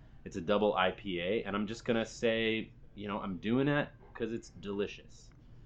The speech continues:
And if you know, you know. So, um, yeah, so enjoy yours. Cheers from afar, Mike. You're in the hot seat, and, uh,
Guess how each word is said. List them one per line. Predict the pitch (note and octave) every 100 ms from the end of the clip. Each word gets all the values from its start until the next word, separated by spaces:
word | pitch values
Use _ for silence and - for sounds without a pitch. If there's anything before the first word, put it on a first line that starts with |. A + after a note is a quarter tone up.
| - -
And | F#2
if | -
you | F2+
know, | F2 F2+ G2 G#2 G#2
you | G2 F2+
know. | E2+ D#2 C#2 - -
So, | - F#2 E2 D#2 - - - - - -
um, | F#2 F2+ E2+ D#2+ D#2+ - - - - - -
yeah, | F#3 D#3+ - -
so | - A2+
enjoy | G#2 F#2 G#2 A#2
yours. | G#2 G#2+ D3+ D3+
Cheers | - B2+ B2+ A#2+
from | - A#2
afar, | G2+ A2+ A#2
Mike. | A#2 G#2 C3 -
You're | G#2 C#3+
in | B2
the | G#2
hot | - D#3 -
seat, | - G#2+ G2+ G2+
and, | G#2 G2 F#2+ F#2+
uh, | F#2+ F#2+ F#2+